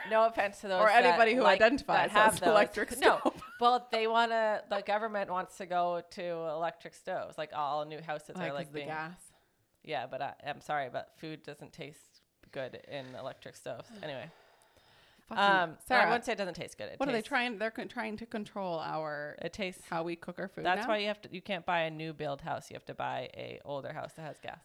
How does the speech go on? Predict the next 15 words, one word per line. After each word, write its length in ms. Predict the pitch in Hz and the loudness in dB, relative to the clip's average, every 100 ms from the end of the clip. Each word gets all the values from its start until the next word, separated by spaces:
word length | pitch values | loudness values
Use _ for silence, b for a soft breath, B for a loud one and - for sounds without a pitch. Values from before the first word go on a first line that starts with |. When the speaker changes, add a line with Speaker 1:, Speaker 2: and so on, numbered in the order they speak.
| _ _ b b _ | _ _ b b _
Speaker 2:
I, 360 | 214 240 302 330 - | -12 -10 -10 -12 -10
can 140 | 269 | -6
we 80 | 381 | -4
move? 280 | 180 - 294 _ _ _ _ _ _ _ _ _ _ | -6 -8 -14 _ _ _ _ _ _ _ _ _ _
Speaker 1:
No, 340 | 240 220 151 - _ _ | -12 -12 -12 -16 _ _
this 180 | 180 180 | -12 -12
is 120 | 196 | -14
not 120 | 180 175 | -12 -12
here. 120 | 135 | -12
This 100 | 165 | -14
is 140 | 143 | -14
Massachusetts. 720 | 127 139 - - - - _ _ - | -14 -16 -20 -20 -20 -20 _ _ -12
Mom 140 | 139 | -12
told 200 | - | -12
me. 60 | - | -16